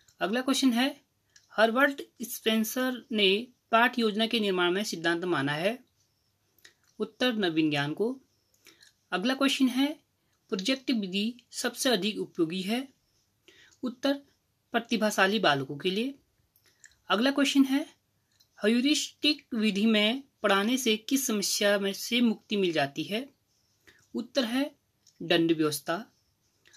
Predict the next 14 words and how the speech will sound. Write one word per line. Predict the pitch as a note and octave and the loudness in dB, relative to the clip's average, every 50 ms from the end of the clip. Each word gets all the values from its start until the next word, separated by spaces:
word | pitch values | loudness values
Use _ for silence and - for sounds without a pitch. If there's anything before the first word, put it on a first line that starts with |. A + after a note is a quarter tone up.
| _ - | _ -4
अगला | E3+ E3+ F3 G#3+ C4 C#4 | -4 -2 -2 0 -2 -2
क्वेश्चन | C#4 C4+ C4+ - - C#4 C4 | 0 0 0 0 4 4 4
है, | A3+ A#3 B3 B3+ C#4 D#4 - _ _ _ _ _ _ _ _ - _ _ _ - | 4 2 0 -2 -2 -4 -6 _ _ _ _ _ _ _ _ -20 _ _ _ -6
माध्यमिक | E3+ E3+ F3+ F#3+ G3 F#3 G#3 G#3 B3 D4 C#4+ C4+ | -2 0 2 2 0 0 -2 0 0 0 0 -2
विद्यालय | A3 F3 E3 F3+ E3+ E3+ F#3+ G3+ G#3+ | -6 -6 -6 -6 -4 -2 0 -2 -2
के | G#3 - F#3+ F#3+ G3 A3 _ _ _ _ _ - | -2 0 -2 -2 -2 -4 _ _ _ _ _ -4
पाठ्यक्रम | G3+ G3+ G3+ - - C4+ C4+ B3+ A#3+ A3+ | -2 -2 -2 -2 -6 -6 -4 -4 -2 -2
में | A3 G#3+ A3 | -2 -2 -2
सामाजिक | A3 - G#3 F#3+ F#3 F#3 F#3 A#3+ A#3+ - - G#3+ | -4 -4 -2 -2 -2 -2 -2 -4 -6 -6 -4 -6
अध्ययन | G3 E3+ D#3+ F3+ F3+ F3 | -6 -4 -2 -4 -4 -2
का | - F#3 F3 | -2 -4 -2
उद्देश्य | E3+ E3+ E3 E3+ G#3 G3+ - - F#3+ | -2 -4 -4 -2 -2 -2 -2 -2 -2
होता | D3+ C#3+ C#3+ D3+ D3 | -4 -4 -4 -4 -4
है। | C#3 D#3+ F#3+ B3+ C#4 | -2 -2 -4 -4 -6